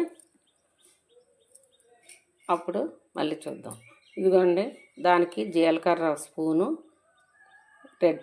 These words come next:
చిల్లీ ఫ్లేక్స్ ఏమో ఒక స్పూన్ అండి, నెక్స్ట్ ఏమో సాల్ట్ స్పూను. ఇదిగోండి, ఈ స్పూన్తోని ఒక అర స్పూన్ అండి వేసుకొని,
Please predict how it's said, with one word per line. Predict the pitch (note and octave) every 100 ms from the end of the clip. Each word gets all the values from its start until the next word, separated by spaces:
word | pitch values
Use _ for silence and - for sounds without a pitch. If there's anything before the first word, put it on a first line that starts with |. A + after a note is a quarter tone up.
| -
చిల్లీ | F3 E3+ E3
ఫ్లేక్స్ | - E3 - F3+
ఏమో | D#3+ F#3 C#4+ - - -
ఒక | - F3+ E3 D#3
స్పూన్ | - D#3+ D#3+ D#3+
అండి, | D#3+ G3+ F4 - _ _ _ _ _ - - - - - - - F3+
నెక్స్ట్ | D#3+ - F#3
ఏమో | E3+ G3+ F4+ - _ _ _ _ - - -
సాల్ట్ | F#3 E3 D#3+ D#3 D3+ - _ _ _ _ _ _ _ _ _ _ - -
స్పూను. | G3 E3 D3+ D3 - - - - - - _ _ _ _ - - -
ఇదిగోండి, | E3+ D#3+ E3 D#3 D#3+ D#3+
ఈ | D#3
స్పూన్తోని | - D#3+ E3 E3 F3+ D#3+ E3+ A3+ B3+ - _ - -
ఒక | E3+
అర | D#3+ E3 -
స్పూన్ | - D#3 D3+
అండి | B2+ A#2 - _ _ _ _ _ _ - - _ - -
వేసుకొని, | F#3 F3+ - G3+ A#3+